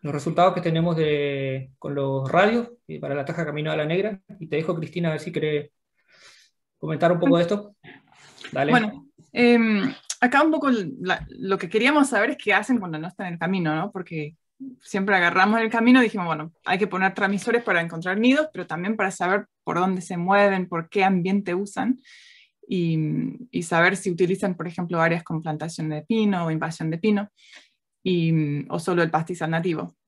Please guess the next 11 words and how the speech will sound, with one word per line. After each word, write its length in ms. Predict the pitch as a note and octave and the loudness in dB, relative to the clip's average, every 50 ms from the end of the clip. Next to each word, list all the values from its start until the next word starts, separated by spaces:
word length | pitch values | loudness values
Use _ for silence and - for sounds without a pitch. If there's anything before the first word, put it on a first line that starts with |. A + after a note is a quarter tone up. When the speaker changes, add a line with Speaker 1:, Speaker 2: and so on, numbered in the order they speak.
| _ _ _ - | _ _ _ -8
Speaker 2:
Entonces, 720 | G3 F#3 G3+ G#3 G3+ G#3 A3+ G#3 G#3 G3+ - - - _ _ - | -4 -2 0 0 0 2 4 2 2 2 -2 -10 -16 _ _ -2
em, 440 | G3 F#3+ F#3 F#3 F3+ F3+ F3 E3+ - | 0 0 2 2 0 -2 -2 -4 -4
acá 200 | G#3 G#3+ - B3+ | -2 0 2 2
lo 100 | C4 C#4 | 2 2
que 60 | B3+ | 2
está 180 | B3+ A#3+ B3+ A#3 | 0 0 0 0
ploteado 440 | A#3+ A3+ A3 - A#3+ A#3+ B3 C4 B3+ | 0 -2 -2 0 0 0 0 0 -2
son, 280 | B3 A#3+ G#3+ G3+ F3+ | -2 -4 -4 -4 -4
cada 260 | - - A3+ A#3 A#3 - | -2 0 0 0 -2 -2
punto 480 | - C4 C#4 D4 C#4 C#4 D4+ C#4 - - | 0 2 2 2 0 -2 -6 -8 -8 -6
es 420 | G3 G3 G3 - - - - _ | -8 -8 -8 -10 -16 -20 -20 _